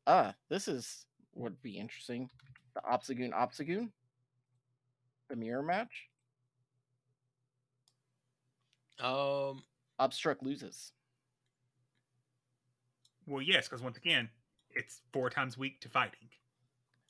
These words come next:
Speaker 1: Right, but you should still be able to get off,
Speaker 2: You
Speaker 1: um,
Speaker 2: lose
Speaker 1: see,
Speaker 2: in the
Speaker 1: they don't
Speaker 2: two,
Speaker 1: even
Speaker 2: two to two shields.
Speaker 3: You're gonna
Speaker 2: Obstruct
Speaker 3: lose in
Speaker 2: wins
Speaker 3: all
Speaker 2: in
Speaker 3: four. You're gonna lose in all the shield methods.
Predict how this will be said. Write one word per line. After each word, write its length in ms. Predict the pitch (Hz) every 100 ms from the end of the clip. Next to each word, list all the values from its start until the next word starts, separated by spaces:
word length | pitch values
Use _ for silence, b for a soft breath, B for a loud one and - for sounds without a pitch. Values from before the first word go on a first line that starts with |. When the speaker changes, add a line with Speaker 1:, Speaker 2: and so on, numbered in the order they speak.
| _ -
Speaker 1:
Right, 600 | 135 131 127 123 113 127
but 100 | 127
you 180 | 110 120
should 460 | - - 160 139
still 360 | - - 147 143
be 220 | 123 117
able 180 | 123 120
to 80 | 104
get 240 | 101 117
off, 840 | 117 120 120 117 117 - - - - _ _ _ _ _ _ _ _ _ _ _ _ _ _ _ _
Speaker 2:
You 120 | 107
Speaker 1:
um, 40 | 139
Speaker 2:
lose 140 | 156
Speaker 1:
see, 60 | 139
Speaker 2:
in 60 |
the 60 | 127
Speaker 1:
they 100 | 131
don't 140 | 139
Speaker 2:
two, 40 | 127
Speaker 1:
even 140 | 113
Speaker 2:
two 140 | 110 131
to 100 | 123
two 160 | -
shields. 520 | 117 - 107 104 - - _ _ _ _ _ _ _ _ _ _ _ _ _ - -
Speaker 3:
You're 100 | 151
gonna 140 | 170
Speaker 2:
Obstruct 0 |
Speaker 3:
lose 160 | 151 131
in 60 | 127
Speaker 2:
wins 40 |
Speaker 3:
all 60 | 127
Speaker 2:
in 60 |
Speaker 3:
four. 180 | 110 -
You're 120 | -
gonna 120 | 170 143
lose 180 | 135
in 80 | 123
all 140 | 110 107
the 80 |
shield 220 | 98 104 101
methods. 420 | 98 - 107